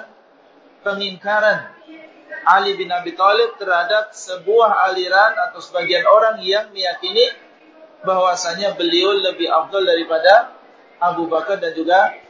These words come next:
dan juga Umar. Kalau mereka memang benar kecintaannya kepada Ali bin Abi Thalib, Ab-, Ab-, Ali bin Abi Thalib, seharusnya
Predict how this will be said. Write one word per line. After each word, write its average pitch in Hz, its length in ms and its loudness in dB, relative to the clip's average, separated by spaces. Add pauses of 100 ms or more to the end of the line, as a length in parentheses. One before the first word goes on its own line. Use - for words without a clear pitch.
(140)
dan 175 80 -2
juga 160 320 -2
Umar. - 400 -8
Kalau 226 400 4
mereka 202 320 -2
memang 180 400 0 (720)
benar 185 560 0 (880)
kecintaannya 185 720 0
kepada 180 720 -2
Ali 190 320 0
bin 170 140 -8
Abi 160 260 -6
Thalib, 190 380 4
Ab-, 180 240 0
Ab-, 175 180 0 (300)
Ali 190 180 -2
bin 175 140 -8
Abi 165 240 -4
Thalib, 214 340 4 (320)
seharusnya 196 720 -2